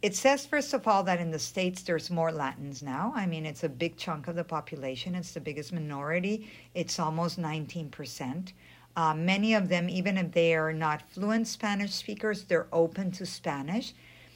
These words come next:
And people who don't speak any Spanish are enjoying the music in Spanish. Um, they're enjoying Latin beats, and they should because it's, it's fun.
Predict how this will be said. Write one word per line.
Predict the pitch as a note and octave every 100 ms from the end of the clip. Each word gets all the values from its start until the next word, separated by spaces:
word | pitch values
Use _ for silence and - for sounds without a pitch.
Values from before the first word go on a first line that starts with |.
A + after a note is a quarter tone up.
| - -
And | G#3+ G3+
people | G#3+ C4+ E4
who | C4
don't | B3+ C#4+ F4+
speak | - E4 D#4+
any | G#3+ E3+
Spanish | D#3+ - D3+ D3 D#3 -
are | - A3
enjoying | A#3 A3 B3+ B3+
the | B3+
music | B3 A#3+ A#3+ B3
in | A#3
Spanish. | - A#3 B3+ A3 - - - - - -
Um, | - F3+ F3 F3
they're | G3
enjoying | G3 F#3 F3+ G#3 G#3+ G#3
Latin | G#3 - F3+
beats, | F3+ F#3+ F3+ -
and | - E3+ E3+ - - - D#3+ -
they | E3+ F#3+ F3+
should | F#3 C#4 C#4+
because | F3+ F3+ F3+
it's, | D#3+ D#3+ - -
it's | D#3+ -
fun. | - F#3+ F3+ G3